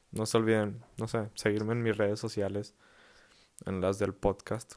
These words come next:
como X Somos Chavos Podcast. Y en mi Instagram personal, Francisco Hernández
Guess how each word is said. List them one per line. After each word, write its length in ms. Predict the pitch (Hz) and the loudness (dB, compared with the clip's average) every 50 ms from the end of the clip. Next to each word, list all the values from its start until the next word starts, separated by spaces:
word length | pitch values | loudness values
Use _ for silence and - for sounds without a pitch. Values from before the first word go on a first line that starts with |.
| - | -10
como 400 | - - 107 104 101 95 90 92 104 - - - - - - | -6 -4 -4 -2 -2 -2 -4 -4 -4 -2 -2 -2 -2 -2 -2
X 220 | 107 113 110 - - | -2 -4 -4 -4 -4
Somos 220 | - 113 107 104 - | -2 -2 -2 -2 0
Chavos 460 | - - 104 98 104 101 101 - - | 2 2 2 4 2 0 -2 -4 -4
Podcast. 560 | _ - 104 - - - - - - - - _ _ _ _ _ _ _ _ _ _ _ _ _ _ | _ 0 0 0 0 -4 -8 -8 -8 -12 -18 _ _ _ _ _ _ _ _ _ _ _ _ _ _
Y 140 | - - 92 | -8 -6 -6
en 200 | 90 98 98 101 | -4 -4 -2 -2
mi 120 | 104 104 | -2 -2
Instagram 720 | 104 107 - - - 107 107 107 107 104 98 98 95 101 104 - - | -2 -2 -2 -2 0 0 2 2 2 0 0 -2 -4 -8 -10 -8 -4
personal, 500 | - 107 98 - - 98 95 95 98 107 - - - - | -4 -4 -4 -4 -4 -4 -4 -6 -6 -8 -12 -18 -20 -20
Francisco 540 | - - - 107 101 101 - 107 - - 113 | -12 -6 -4 -4 -4 -4 -6 -6 -4 -2 -2
Hernández 500 | 110 110 104 98 95 95 95 104 - | 0 0 0 0 -2 -4 -8 -10 -14